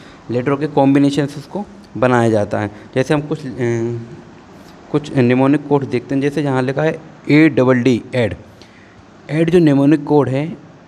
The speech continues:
ये addition के लिए यूज़ किया जाता है, यानी कि अगर किसी चीज़ को जोड़ना होता है, तो उसके लिए हम ऐड का यूज़ करते हैं। एस यू बी यानी sub, इसका यूज़ हम subtraction के लिए किया जाता है, यानी कि अगर किसी चीज़ को minus करना है, तो वहाँ पर इसका यूज़ किया जाता है। ठीक है,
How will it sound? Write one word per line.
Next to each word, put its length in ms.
ये 320
addition 360
के 100
लिए 260
यूज़ 180
किया 120
जाता 240
है, 80
यानी 200
कि 100
अगर 140
किसी 220
चीज़ 220
को 100
जोड़ना 340
होता 260
है, 140
तो 80
उसके 280
लिए 160
हम 200
ऐड 160
का 80
यूज़ 220
करते 280
हैं। 140
एस 240
यू 100
बी 260
यानी 140
sub, 440
इसका 220
यूज़ 220
हम 80
subtraction 560
के 120
लिए 120
किया 200
जाता 260
है, 120
यानी 180
कि 80
अगर 140
किसी 240
चीज़ 320
को 60
minus 360
करना 300
है, 140
तो 60
वहाँ 120
पर 80
इसका 180
यूज़ 220
किया 140
जाता 260
है। 120
ठीक 160
है, 100